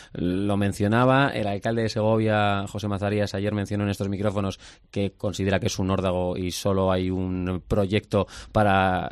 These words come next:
el, eh, para este terminal, que es estar en Prado del Hoyo. ¿Desde la oposición consideran que se puede perder este terminal ferroviario tan importante logísticamente para las empresas que sería?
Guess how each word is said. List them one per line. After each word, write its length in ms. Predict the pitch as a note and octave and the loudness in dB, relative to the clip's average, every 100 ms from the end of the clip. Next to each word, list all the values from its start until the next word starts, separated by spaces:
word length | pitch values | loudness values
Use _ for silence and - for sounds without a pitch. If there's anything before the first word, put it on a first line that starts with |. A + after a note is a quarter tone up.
| - | -8
el, 400 | G2 F#2+ G2 F#2 | -6 -6 -8 -6
eh, 280 | - F#2 F#2 | -4 -4 -4
para 140 | - G2+ | -2 -2
este 160 | A#2 | 0
terminal, 460 | G#2 G2+ G2 G2+ G2 | 2 2 4 2 2
que 80 | G#2 | -2
es 100 | G2+ | -2
estar 180 | - | 0
en 120 | G2 F#2 | 0 0
Prado 260 | G2 F#2+ | 0 0
del 140 | F#2+ G2 | 0 0
Hoyo. 300 | G#2+ B2+ C3+ - - | 2 2 2 -6 -8
¿Desde 260 | G#2 G#2+ G#2 | 0 2 4
la 120 | G2+ | 2
oposición 500 | G2 G#2 G#2+ A2 A#2 | 2 0 0 0 2
consideran 480 | C#3 B2+ B2+ B2 A#2+ | 2 2 2 2 0
que 100 | B2+ | 0
se 140 | A#2+ | 0
puede 320 | - B2+ B2+ | 2 4 4
perder 560 | - A#2+ G#2 G2 A#2+ - | 4 4 4 2 0 -2
este 260 | - G#2+ G#2+ | -4 -2 0
terminal 300 | G#2 G#2 G2+ | 0 2 0
ferroviario 600 | - G#2 G#2 G#2 G#2 G#2+ | 2 2 2 2 2 2
tan 160 | B2 | 2
importante 440 | D3 B2+ A#2 A#2+ A#2+ | 4 2 2 2 2
logísticamente 680 | A2+ A#2+ A#2 G#2+ A2 G#2+ | 2 2 2 2 0 0
para 180 | G2+ G#2 | 0 0
las 120 | G2 | 0
empresas 340 | G#2 F#2+ G2+ F#2 | -2 -2 -2 -4
que 120 | F#2+ | -4
sería? 320 | G2 F#2 B2+ | -2 -2 -4